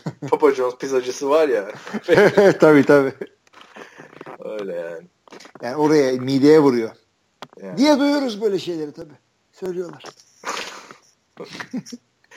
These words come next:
Speaker 2: Şey gördün mü? Geçen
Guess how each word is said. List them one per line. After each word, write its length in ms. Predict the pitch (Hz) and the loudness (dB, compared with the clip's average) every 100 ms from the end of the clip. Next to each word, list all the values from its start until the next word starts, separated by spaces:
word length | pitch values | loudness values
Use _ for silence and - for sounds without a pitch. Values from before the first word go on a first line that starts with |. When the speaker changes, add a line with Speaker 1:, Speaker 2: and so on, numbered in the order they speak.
| - - | -20 -8
Speaker 2:
Şey 280 | 131 139 | -2 0
gördün 420 | 139 151 156 196 190 | 2 2 2 -4 -8
mü? 200 | 107 90 _ _ _ - - _ _ | -10 -10 _ _ _ -20 -20 _ _
Geçen 360 | 113 - 143 | -16 -10 -8